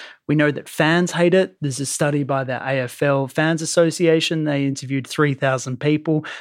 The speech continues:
They found that the volume of gambling ads was the most common concern. Three quarters of them said that they would support a ban. It also doesn't matter who you talk to in politics, uh, Liberal, Labor, Nationals, independent M Ps,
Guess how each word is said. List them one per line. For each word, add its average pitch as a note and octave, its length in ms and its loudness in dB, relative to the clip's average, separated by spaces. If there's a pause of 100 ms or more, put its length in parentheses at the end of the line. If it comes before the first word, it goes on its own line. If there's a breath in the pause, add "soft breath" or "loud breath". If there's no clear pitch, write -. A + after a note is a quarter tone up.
(120)
They C3 100 -8
found C3+ 460 -4
that B2+ 340 -8
the C#3 80 -8
volume D#3 680 2
of C#3 140 -2
gambling D3 460 0
ads C#3 360 -2
was C3+ 200 -4
the C#3 80 -2
most C3 400 -6
common D#3 640 2
concern. D3+ 800 0
Three C#3+ 320 -6
quarters D#3 520 0
of C#3+ 180 0
them D#3 220 2
said C#3+ 260 -2
that C3 120 -6
they C3+ 160 0
would A#2+ 160 -8
support C3+ 500 -4
a B2+ 100 -8
ban. D3 580 0 (460 loud breath)
It D#3 80 4
also F3+ 220 4
doesn't F3+ 220 4
matter E3+ 180 4
who E3 120 2
you F3 120 4
talk E3 280 0
to E3+ 140 2
in D3+ 120 4
politics, D#3+ 720 -2
uh, A#2+ 100 -4
Liberal, D#3+ 500 4
Labor, D3+ 600 4
Nationals, D3+ 840 0
independent D3+ 680 0
M C#3+ 200 -2
Ps, D3+ 340 2